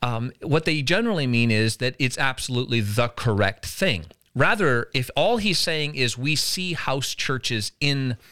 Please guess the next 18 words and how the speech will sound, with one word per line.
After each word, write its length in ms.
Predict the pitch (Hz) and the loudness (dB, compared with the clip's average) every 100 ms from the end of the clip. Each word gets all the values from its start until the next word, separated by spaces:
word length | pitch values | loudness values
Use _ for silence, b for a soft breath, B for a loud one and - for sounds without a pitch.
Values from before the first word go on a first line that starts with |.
| B B - | B B 0
the 300 | 113 110 107 | 2 2 2
New 160 | 113 107 | 2 2
Testament," 640 | - 117 - 117 95 - - | 2 -2 -2 -4 -4 -6 0
then, 320 | 123 117 123 139 | 2 2 -2 -4
okay, 260 | - 165 | 0 0
I'm 220 | 113 110 | 2 -2
good 240 | 101 165 175 | 2 0 2
with 160 | 113 | 0
that. 260 | 92 90 - | 2 0 0
But 80 | - | -2
that 100 | 180 | 0
doesn't 280 | 214 185 143 | 0 -2 -4
seem 300 | - 208 202 | -4 -4 -4
to 100 | 143 | -4
be 120 | 127 | -2
what 140 | 117 | 0
he's 140 | 113 - | 0 0
saying, 360 | 180 165 113 | 0 0 0